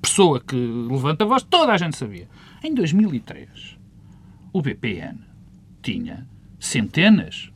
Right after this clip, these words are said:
dezenas e dezenas de milhares de clientes. Ainda tinha em dois mil e sete mais de cem mil clientes. Isso,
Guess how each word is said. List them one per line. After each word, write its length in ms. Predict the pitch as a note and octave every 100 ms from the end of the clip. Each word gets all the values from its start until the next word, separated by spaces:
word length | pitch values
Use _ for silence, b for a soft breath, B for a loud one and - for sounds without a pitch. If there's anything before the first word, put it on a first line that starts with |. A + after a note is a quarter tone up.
| - -
dezenas 520 | F#2 G#2 G3+ F#3 A#2+
e 20 | A2
dezenas 400 | A2+ F3+ D3+ C3
de 100 | D#3+
milhares 840 | D3+ C#3+ D3+ G3 - - - - - -
de 100 | A#2
clientes. 500 | - G2+ F2 E2 -
Ainda 120 | D3+
tinha 240 | - C#4+ G#3+
em 40 |
dois 120 | C3+
mil 160 | A2+ G2
e 40 |
sete 320 | - G3+ - - -
mais 200 | - -
de 60 | -
cem 140 | D#3+
mil 120 | F#3
clientes. 480 | - G#3+ G2 - - - b b b -
Isso, 220 | -